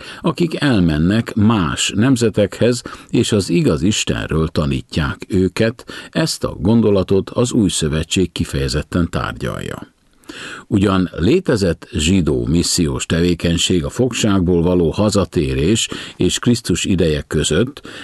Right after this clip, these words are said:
de a korai keresztények voltak azok, akik gyorsan és óriási léptékben terjesztették az evangéliumot. Az izraelitákhoz hasonlóan, akik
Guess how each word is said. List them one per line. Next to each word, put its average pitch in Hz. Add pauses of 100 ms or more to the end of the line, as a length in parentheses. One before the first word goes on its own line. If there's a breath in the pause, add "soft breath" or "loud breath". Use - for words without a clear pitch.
de 92
a 87
korai -
keresztények 80
voltak 85
azok, 131
akik 101
gyorsan 143
és 107
óriási 127
léptékben 98
terjesztették 98
az 107
evangéliumot. - (1120 loud breath)
Az 90
izraelitákhoz 101
hasonlóan, 120
akik 85